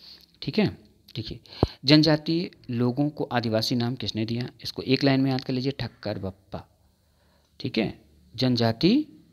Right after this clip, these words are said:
लोगों को आदिवासी नाम दि-, किसने दिया था? ठक्कर बप्पा। चलिए कमेंट करिएगा, ठक्कर बप्पा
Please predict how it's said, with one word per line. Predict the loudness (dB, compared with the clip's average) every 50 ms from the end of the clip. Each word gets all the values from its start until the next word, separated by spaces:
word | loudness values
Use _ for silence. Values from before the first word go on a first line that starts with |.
| _ _ -20 _ _ _ -20 -20 -20 -20 -8 -2 4
लोगों | 6 6 6 6
को | 4 0
आदिवासी | -2 0 2 2 4 4 4 4 4 2 2 -2
नाम | -2 -2 -2 -2 -4
दि-, | -4 -6
किसने | -8 -6 -4 -2 0
दिया | 0 0
था? | -2 -2
ठक्कर | -6 -6 -10 -8 -6 -6 -4
बप्पा। | -4 -4 -6 -6 -10
चलिए | -10 -4 -2 0 2 2 0
कमेंट | 0 -2 0 2 4 4 4 4
करिएगा, | 2 2 4 4 2
ठक्कर | 0 -2 -6 -4 -2 -2
बप्पा | -2 -2 -4 -6 -8 -8 -10